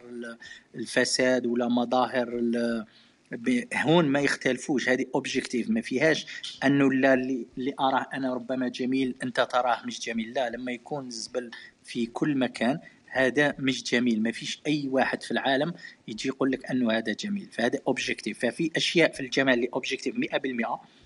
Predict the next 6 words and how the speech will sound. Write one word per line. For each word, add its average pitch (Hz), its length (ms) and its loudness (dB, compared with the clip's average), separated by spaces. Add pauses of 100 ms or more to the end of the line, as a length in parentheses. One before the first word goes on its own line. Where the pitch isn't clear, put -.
(140)
وفي 208 260 2
اللي 175 140 4
سبجيكتيف. 117 540 -2
نرجع 175 320 4
الآن 180 340 0
مثال 185 380 0